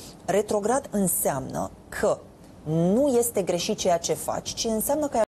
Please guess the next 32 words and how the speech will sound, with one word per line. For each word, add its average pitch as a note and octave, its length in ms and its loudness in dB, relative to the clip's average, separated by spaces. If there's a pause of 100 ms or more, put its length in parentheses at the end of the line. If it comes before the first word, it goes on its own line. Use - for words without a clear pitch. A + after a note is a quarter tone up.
ajuns B3 200 0
cu G#3+ 120 0
trenul A3+ 320 0
în G3+ 100 2
altă G3+ 280 0
gară G3+ 220 2
decât F#3 420 -4
cea F#3+ 180 -2
în F#3 100 -2
care F#3 220 0
era F3 180 2
predestinat D#3 600 -2
să D#3+ 100 -4
meargă D#3 260 -2
trenul D#3 280 -2
respectiv. C#3 500 -4 (300)
Retrograd G3+ 500 2
nu-ți B3 180 -2
spune A#3 220 -2
și A3+ 160 -2
ce A3 100 -2
faci G3+ 260 0
în F3+ 100 -2 (220)
gara F#3 140 2
greșită. - 480 -4
Da, G3+ 220 -2 (100)
ai F#3 120 2
luat B3 200 0
trenul A3 300 0
în F#3 80 0
direcția F3+ 380 0
greșită, F3 460 -4